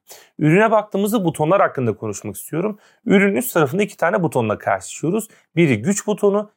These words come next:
biri de modlar arasında geçişler yapmamızı sağlayan buton ve onun hemen ön tarafında ise bir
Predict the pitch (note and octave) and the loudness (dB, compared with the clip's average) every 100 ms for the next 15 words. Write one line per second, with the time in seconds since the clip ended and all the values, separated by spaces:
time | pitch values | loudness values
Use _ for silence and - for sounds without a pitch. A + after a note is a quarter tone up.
0 | _ D#3 F#3+ F3+ F#3+ B2 B2+ E3 D#3+ - | _ 2 4 4 2 2 2 2 2 0
1 | G3 D3+ A2 - D3 B2 B2+ A#2+ G#2 - | -2 -2 -4 0 2 2 0 -4 -2 0
2 | G2 F#2 F#2 F#2 - G3+ G3+ - _ C#3+ | 0 0 -8 -8 -2 -2 -4 -20 _ 4
3 | F3 F3 D#3+ G3 F3+ C#3 C3 B2+ A#2+ - | 4 2 2 0 0 -2 -2 -4 -4 -2
4 | D#3+ G3+ | -2 -4